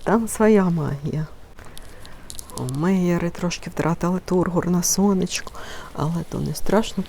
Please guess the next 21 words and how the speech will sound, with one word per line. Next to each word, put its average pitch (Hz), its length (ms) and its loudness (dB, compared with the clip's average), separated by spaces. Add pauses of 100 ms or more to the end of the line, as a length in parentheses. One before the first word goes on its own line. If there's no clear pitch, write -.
полити, 175 680 2
сонечко - 540 -2
зайде 185 460 2
і 147 120 -2 (100)
буде 143 200 -4
знов. 143 280 -2 (160)
Дивіться, 156 420 -2
у - 40 -2
них 151 340 0
крона 214 360 4
стала 170 380 6
ще - 280 0
красивша, - 680 -6
ще - 240 0 (120)
пис-, - 200 -4 (240)
пишніша. 165 580 -2 (680)
Так - 220 -2
що - 160 0 (120)
поспішайте, 202 1120 2 (220)
долучайтесь. 160 1120 4 (680)
Тут 196 220 0